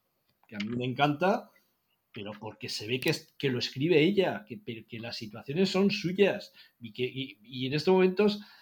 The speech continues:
estamos hablando de cazar leones en Escocia, pero es que aquí la trama de la siguiente que hablemos, o no, porque a lo mejor sigue siendo Miquel Santiago, que a mí me gustaría que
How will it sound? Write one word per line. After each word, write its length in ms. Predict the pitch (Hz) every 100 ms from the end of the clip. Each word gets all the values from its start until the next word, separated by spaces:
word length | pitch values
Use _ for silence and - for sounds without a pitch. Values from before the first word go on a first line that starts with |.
| _ _
estamos 220 | 143 160
hablando 240 | 170 185
de 80 | 196
cazar 260 | 180 151 175
leones 300 | 180 185 202
en 80 | 190
Escocia, 420 | 156 185 196 151
pero 140 | 139
es 80 | 139
que 140 | 180 180
aquí 220 | 147 160
la 180 | 180 185
trama 400 | 202 202 190 220
de 160 | 156
la 160 | 131 127
siguiente 460 | 127 123 147 160 156
que 80 |
hablemos, 380 | 156 170 175 143 -
o 140 | 113
no, 240 | 139 190
porque 160 | 196 127
a 40 | 127
lo 60 |
mejor 220 | 120 139 131
sigue 200 | 151 151
siendo 260 | 185 165
Miquel 260 | 147 143 151
Santiago, 480 | 151 147 147 180 196
que 60 |
a 20 | 143
mí 80 |
me 80 | 139
gustaría 560 | 135 131 135 143 120 -
que 200 | _ 95